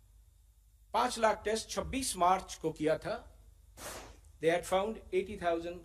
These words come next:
cases to be positive। I'm giving you rough numbers। इटली ने ये मार्क इकतीस मार्च को किया था and they had hundred thousand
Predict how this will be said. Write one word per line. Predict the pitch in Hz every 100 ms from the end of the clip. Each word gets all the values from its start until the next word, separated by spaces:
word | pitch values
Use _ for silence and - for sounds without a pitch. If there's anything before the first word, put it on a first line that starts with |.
| -
cases | 160 156 160 -
to |
be | 147 135
positive। | 147 139 156 170
I'm | 196
giving | 226 220
you | 196 180 - - - - - - - - -
rough | 151 175 180
numbers। | 165 170 131 - - - - - - - _ - - _ - -
इटली | 254 311 302 269
ने | 151 - - - - - - - - - - - 147
ये | 190
मार्क | 190 202 220 - - - - _ _ _ _ _ _ -
इकतीस | 170 226 277 262
मार्च | 202 214 208
को | 202
किया | 175 156 131
था | - 202 - - - - - -
and | - 180
they |
had | 190 180
hundred | 208 226 220
thousand | 185 165 175